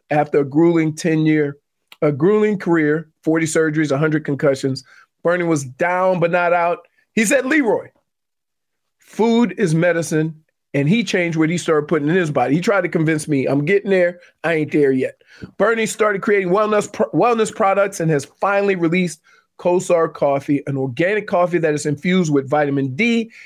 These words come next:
and resveratrol, which is nature's miracle antioxidant.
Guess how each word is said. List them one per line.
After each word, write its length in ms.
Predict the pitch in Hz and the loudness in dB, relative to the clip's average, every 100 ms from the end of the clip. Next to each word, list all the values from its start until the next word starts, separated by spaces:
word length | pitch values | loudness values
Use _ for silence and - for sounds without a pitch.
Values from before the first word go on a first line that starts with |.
| - | -10
and 120 | - 143 | -2 0
resveratrol, 920 | 135 123 190 214 180 165 135 135 151 _ _ | 0 0 0 0 0 0 2 2 0 _ _
which 200 | 151 143 | -4 0
is 140 | 143 135 | 0 0
nature's 420 | 165 160 165 151 - - | 0 0 -2 -2 -8 -6
miracle 680 | 131 175 220 220 214 208 - _ - | 0 2 2 0 0 0 -2 _ -2
antioxidant. 640 | 156 160 135 131 107 113 | 0 0 0 -4 -12 -18